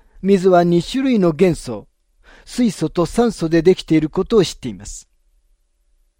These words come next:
どちらも可燃性の気体であり、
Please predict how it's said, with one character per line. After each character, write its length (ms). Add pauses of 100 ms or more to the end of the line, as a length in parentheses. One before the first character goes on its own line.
(560)
ど 100
ち 140
ら 80
も 340
可 160
燃 220
性 240
の 120
気 120
体 180
で 160
あ 80
り、 240